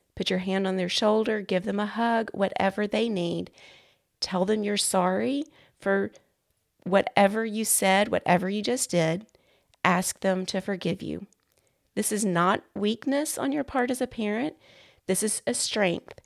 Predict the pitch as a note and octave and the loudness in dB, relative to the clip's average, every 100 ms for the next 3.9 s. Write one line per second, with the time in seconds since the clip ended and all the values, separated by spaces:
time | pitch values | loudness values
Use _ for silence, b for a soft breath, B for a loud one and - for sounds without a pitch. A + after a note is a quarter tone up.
0 | b b b F#3+ F#3 F#3 G3+ F#3+ A3+ - | b b b 0 2 2 0 0 -2 -2
1 | E4 C#4 A3 G3 F3+ F#3+ G#3+ B3 G3+ F3 | 2 2 2 0 0 0 2 2 4 4
2 | E3+ G3 F#3+ G#3+ G3 - F3 - F3+ F3 | 2 0 -2 -6 -6 -2 0 0 -2 -4
3 | F3 E3 F3 E3+ E3+ - - - - | -4 -4 -4 -4 -4 -6 -8 -6 -8